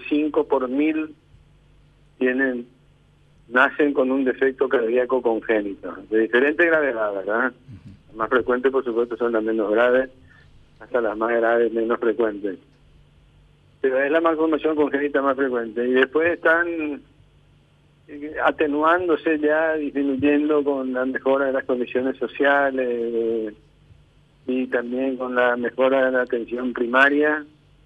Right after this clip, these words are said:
Speaker 1: la, la famosa fiebre reumática que dañaba las válvulas del corazón, cada vez vemos menos.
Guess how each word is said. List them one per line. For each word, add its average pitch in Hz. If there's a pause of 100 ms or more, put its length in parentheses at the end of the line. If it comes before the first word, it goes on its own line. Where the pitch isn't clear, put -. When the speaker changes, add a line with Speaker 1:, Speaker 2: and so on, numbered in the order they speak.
(440)
Speaker 1:
la, 123
la 123
famosa 131
fiebre 135
reumática 123
que 120
dañaba 117
las 110
válvulas 127
del 120
corazón, 127 (800)
cada 131
vez 127
vemos 123
menos. 123